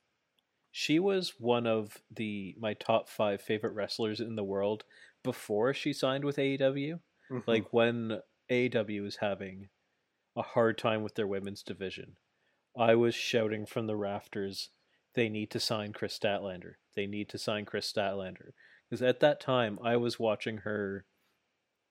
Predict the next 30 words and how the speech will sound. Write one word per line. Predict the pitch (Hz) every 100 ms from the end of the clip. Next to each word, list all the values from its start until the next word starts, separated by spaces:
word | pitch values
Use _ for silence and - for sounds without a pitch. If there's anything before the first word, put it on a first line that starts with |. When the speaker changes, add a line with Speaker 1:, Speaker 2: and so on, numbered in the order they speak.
| _ -
Speaker 1:
have | 123 131 120
matches | 110 107 - 107 -
with | 110 -
men | 110 107 104 95 90
on | 104 101
Beyond | 113 101 101 101
Wrestling. | 104 - - - 92 _ - - - -
Speaker 2:
Yeah. | 123
Speaker 1:
And | 113 104 - - -
she | -
wasn't, | 147 156 156 127 - _ -
she | - 202
was | 190 175 - _ _
facing | - 156 - 147 127
the | 117
occasional | 101 - 120 117 - 123 110 104 101 -
woman, | 107 107 143 190 202 - - - -
but | 131
she | - 127
was, | 117 117 107 104 - _ _ _ _ _
she | - 135
was | 127
going | 156 147 120
toe-to-toe | 131 120 117 123 113 107
with, | 107 98 -
like, | 104 98 - _ _ _
Joey | - 131 113 110
Janela | 113 107 98 101 92 - - - -
and, | 107
like, | 92